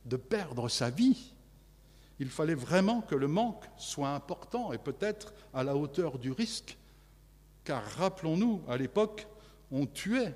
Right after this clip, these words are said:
les adultères. Les mariages d'amour n'existaient pas, n'étaient pas à la mode. Alors je crois pouvoir dire une chose, eh bien que lorsque un homme et une femme se sait aimé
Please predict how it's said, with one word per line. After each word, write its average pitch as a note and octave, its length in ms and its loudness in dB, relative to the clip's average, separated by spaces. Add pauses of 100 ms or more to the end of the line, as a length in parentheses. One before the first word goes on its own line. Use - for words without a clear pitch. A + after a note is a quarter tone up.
(200)
les A#2+ 160 -4
adultères. G#2 600 -2 (480)
Les C3+ 100 4
mariages F3+ 460 6
d'amour F#3 420 4
n'existaient D#3+ 560 6
pas, A#3 420 6
n'étaient D#3 280 0
pas F#3+ 180 2
à F3+ 40 4
la E3 120 6
mode. F#3 640 8 (1700)
Alors F3+ 260 6
je C3+ 100 -2
crois F3+ 240 0
pouvoir D3+ 300 0
dire D#3 220 -2
une C#3+ 80 0
chose, C3+ 480 0 (1080)
eh C3 40 -8
bien F3 240 -2
que F#3 120 0
lorsque F#3 540 2 (160)
un E3+ 220 4
homme G3+ 240 2
et D3+ 60 2
une D#3+ 140 -2
femme F3+ 520 2 (580)
se - 280 -2
sait F#3 320 2 (220)
aimé G#3 480 12